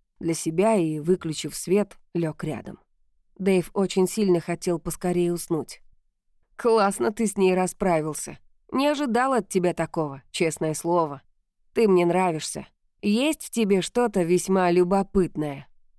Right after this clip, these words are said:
Светлый обреченно выдохнул и перевернулся на спину. "Темная, полагаю. Не надо так реагировать на мое появление. Мне тяжело выходить на передний план. Я только за то, чтобы помочь Авроре.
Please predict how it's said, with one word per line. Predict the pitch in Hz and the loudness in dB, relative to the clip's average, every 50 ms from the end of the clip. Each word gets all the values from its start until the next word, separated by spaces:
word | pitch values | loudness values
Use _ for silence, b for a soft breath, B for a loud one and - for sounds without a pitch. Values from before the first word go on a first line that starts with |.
| _ _ _ _ _ _ | _ _ _ _ _ _
Светлый | - - - 180 185 175 - - 170 165 | -12 -6 -2 0 0 0 0 -2 -2 -2
обреченно | 160 160 170 165 - - 170 165 165 165 | 0 0 -2 -2 -2 -2 0 0 0 0
выдохнул | 156 170 202 220 196 175 - - 180 170 175 | 0 0 0 0 0 -2 -2 -2 -2 -2 -2
и | - - 180 | -2 -4 -4
перевернулся | - - 180 170 165 165 170 160 175 170 165 - - 175 | -2 -2 0 0 0 0 0 0 0 0 0 -2 -4 -4
на | 165 160 151 143 | -4 -4 -4 -6
спину. | - - - 156 127 127 - - - _ _ _ _ _ _ _ _ _ _ _ _ _ | -10 -10 -10 -10 -10 -10 -10 -14 -20 _ _ _ _ _ _ _ _ _ _ _ _ _
"Темная, | - 208 208 226 247 269 262 233 196 160 151 151 - - | 0 2 4 4 4 4 2 2 2 0 -2 -4 -4 -2
полагаю. | 175 165 156 156 156 143 160 151 139 127 131 131 - - - _ B B B B B B B B | 0 2 2 0 0 -2 -4 -6 -6 -6 -8 -14 -18 -20 -20 _ B B B B B B B B
Не | B 269 311 330 | B 2 4 4
надо | 339 339 320 208 185 | 4 4 2 2 0
так | 180 - 185 - - | -2 -2 -2 0 2
реагировать | 202 202 196 202 185 196 220 202 190 180 185 - - | 2 2 2 2 2 2 2 2 2 2 0 0 0
на | 190 | 2
мое | 190 190 180 185 185 180 | 2 2 4 2 2 2
появление. | 165 196 196 202 208 196 196 180 165 156 151 151 143 - - _ _ _ | 2 2 2 2 4 2 2 2 2 0 -4 -6 -10 -12 -16 _ _ _
Мне | - 214 220 208 202 196 | 0 2 4 4 4 2
тяжело | 190 - 208 185 202 214 214 233 233 220 | 2 0 0 2 2 2 2 2 2 2
выходить | 175 165 - - 175 170 165 165 - - | 0 -2 -2 -2 -2 -2 -2 -4 -4 -2
на | 175 175 | -2 0
передний | 170 185 175 175 165 156 170 175 | 2 2 2 4 2 2 0 0
план. | 170 - 175 160 143 135 - _ _ b b b b b b | 0 -2 -4 -4 -4 -6 -12 _ _ b b b b b b
Я | b 214 220 208 | b 2 4 4
только | 208 - 233 233 220 - - 208 | 2 2 2 0 2 2 0 0
за | 180 208 202 | 2 2 0
то, | 202 - 240 233 220 | 0 2 2 2 2
чтобы | 202 - - 196 180 180 | 0 0 -2 0 0 0
помочь | 175 196 190 202 202 202 190 - | 0 2 2 4 4 2 2 0
Авроре. | 190 185 185 214 233 233 196 160 143 | 0 0 2 2 2 2 2 0 -4